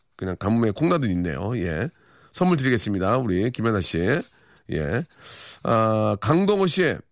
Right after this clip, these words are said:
주유소 왔는데요. 주유하고, 주유 다 하고 나와서 보니까 돈이 없는 거 확인했습니다. 아, 차 두고 가까운 은행 가서 돈 찾아 다시 주유소 갑니다."라고 이렇게 하셨습니다.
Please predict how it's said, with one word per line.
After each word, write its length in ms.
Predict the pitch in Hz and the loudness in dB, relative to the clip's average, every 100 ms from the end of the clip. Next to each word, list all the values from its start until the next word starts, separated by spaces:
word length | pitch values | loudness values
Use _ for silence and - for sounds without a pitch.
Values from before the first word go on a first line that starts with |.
| _ _ - - | _ _ -20 -4
주유소 600 | 165 190 170 190 170 143 | 0 0 2 2 4 2
왔는데요. 720 | 123 123 151 131 135 117 73 - _ _ _ _ _ - | 2 0 0 2 0 0 -4 -10 _ _ _ _ _ -4
주유하고, 540 | 151 180 170 165 143 - _ _ _ - | 2 2 2 0 -2 -6 _ _ _ -2
주유 200 | 165 196 | 2 2
다 280 | 147 160 208 | 4 4 4
하고 240 | 180 156 | 2 0
나와서 360 | 127 127 120 117 | 2 0 0 -2
보니까 220 | 107 104 | -2 -4
돈이 260 | - 175 | -2 0
없는 200 | 170 139 | 2 0
거 60 | 107 | -2
확인했습니다. 540 | 104 90 78 - 55 | -2 -4 -6 -10 -12
아, 560 | - - 73 - - 67 _ _ _ _ _ | -12 -10 -8 -8 -8 -12 _ _ _ _ _
차 180 | - 220 | -2 0
두고 400 | 190 180 180 80 _ _ - | 2 2 0 -2 _ _ -8
가까운 400 | 131 131 160 147 | -4 0 2 2
은행 140 | 165 170 | 2 2
가서 260 | 139 131 | 2 0
돈 300 | - 143 165 | -2 0 0
찾아 300 | 147 156 143 | 0 0 0
다시 360 | 120 120 120 107 - - - - | -2 -2 0 -2 -4 -20 -20 -6
주유소 280 | 123 117 110 | -2 -2 -2
갑니다."라고 800 | 104 113 104 95 90 87 87 | 0 0 2 2 0 0 -2
이렇게 140 | 85 90 | -4 -4
하셨습니다. 460 | 87 82 73 - | -6 -6 -10 -10